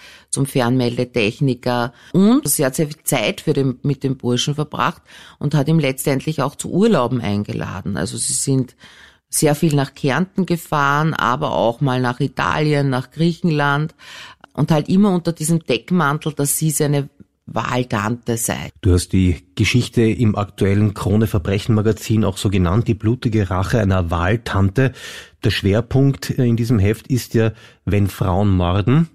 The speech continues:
Speaker 1: Mhm.
Speaker 2: Und da kommen wir dann später gleich drauf zu sprechen, was eigentlich hier passiert ist.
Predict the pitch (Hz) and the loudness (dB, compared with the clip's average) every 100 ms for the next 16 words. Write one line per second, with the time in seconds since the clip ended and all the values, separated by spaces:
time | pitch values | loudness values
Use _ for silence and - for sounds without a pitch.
0 | _ _ 165 185 - - _ - 110 117 | _ _ -10 -8 -12 -18 _ 0 2 2
1 | 101 127 127 110 107 - 113 113 104 110 | 2 2 2 2 0 0 0 0 0 -2
2 | - 107 - 104 - 110 117 107 98 107 | 0 -2 0 -4 0 -2 0 0 0 0
3 | 101 101 - 110 104 87 120 147 101 139 | 0 0 0 0 0 0 0 0 0 -2
4 | - | -6